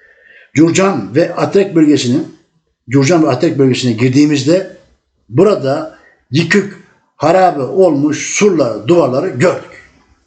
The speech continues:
Curcan bölgesi. Vardı ya Curcan katliamı.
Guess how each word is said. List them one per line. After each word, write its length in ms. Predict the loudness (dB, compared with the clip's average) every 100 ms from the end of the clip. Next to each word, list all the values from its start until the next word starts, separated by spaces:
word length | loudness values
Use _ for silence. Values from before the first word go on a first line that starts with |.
| _ _
Curcan 400 | 0 2 2 -2
bölgesi. 240 | -10 -16 -20 _ _ _ _ _ _ _ _ _ _ _ _ _ _ -2
Vardı 280 | 0 0 0
ya 140 | -2
Curcan 300 | -2 -2 -2
katliamı. 500 | -2 -2 -2 -4